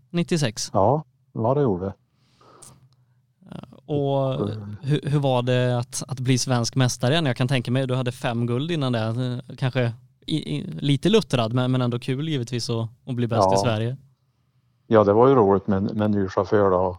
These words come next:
Speaker 2: Det kom ju, jag vet, vi kom ju direkt ifrån Finland det året, så hade det gått ganska bra där och kom direkt ner till Kullingstrofén där och, och tog S M-guldet. Och så det var,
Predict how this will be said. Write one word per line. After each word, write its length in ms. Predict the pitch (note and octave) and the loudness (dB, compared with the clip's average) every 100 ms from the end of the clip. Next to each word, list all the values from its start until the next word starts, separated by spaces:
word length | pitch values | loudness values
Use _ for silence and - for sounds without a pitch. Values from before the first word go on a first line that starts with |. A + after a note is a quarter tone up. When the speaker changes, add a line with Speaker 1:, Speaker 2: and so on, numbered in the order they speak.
| _ | _
Speaker 2:
Det 80 | G2+ | -8
kom 260 | - A2 | -6 -2
ju, 120 | A2 G#2 _ _ _ - | -4 -4 _ _ _ -2
jag 80 | |
vet, 160 | A2 - | -2 0
vi 40 | |
kom 240 | G#2 A2 G#2 | -2 0 0
ju 60 | |
direkt 320 | F#2 G#2 G2 G2+ | -2 -2 -2 -4
ifrån 200 | F#2+ G2 | -6 -2
Finland 420 | G#2 G#2 A2 G2 | -2 0 -2 0
det 100 | G2 | 0
året, 340 | F#2+ G2 G2+ | 0 -2 -4
så 100 | - | -4
hade 180 | F#2+ G#2 | -4 -4
det 40 | G2 | -4
gått 180 | F#2+ | -6
ganska 320 | - F#2+ - G2 | -6 -10 -8 -6
bra 200 | G2+ G2 | -6 -4
där 200 | A#2+ G2+ | -4 -4
och 140 | F#2 _ _ _ - - - _ _ | -6 _ _ _ -20 -20 -20 _ _
kom 240 | - G#2+ G#2+ | -10 -8 -4
direkt 300 | G2 G2 - | -2 -2 -4
ner 80 | |
till 120 | F#2+ F#2+ | -2 -2
Kullingstrofén 840 | G2 F#2+ F#2+ - G2 G2+ G2 F2+ | 0 0 -2 -2 -4 -2 -2 -2
där 180 | F2+ F2+ | -4 -4
och, 220 | F2+ - | -6 -6
och 80 | F#2 - _ _ _ | -10 -14 _ _ _
tog 260 | - F#2 - | -8 -8 -6
S 180 | F#2+ - | -6 -6
M-guldet. 520 | F#2 F#2 F#2 F2+ F2+ - | -6 -6 -6 -6 -10 -12
Och 100 | F2 | -12
så 140 | - | -10
det 60 | A2 | -8
var, 300 | A#2 A2+ | -6 -8